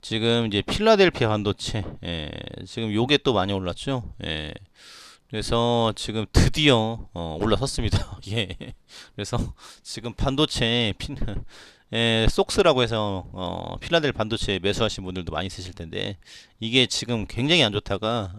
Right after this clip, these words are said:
어, 지금 드디어 올라온 것 같아요. 어, 그래서 지금 좋은 모습이고, 어, 지금 관련지어서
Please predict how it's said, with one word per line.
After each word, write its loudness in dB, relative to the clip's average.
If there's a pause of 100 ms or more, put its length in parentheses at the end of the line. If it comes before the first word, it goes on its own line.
어, -10 (400)
지금 -4
드디어 6
올라온 4
것 0
같아요. -6
어, -6 (840)
그래서 -4
지금 -10
좋은 -4
모습이고, -6 (120)
어, -14 (1700)
지금 -14
관련지어서 0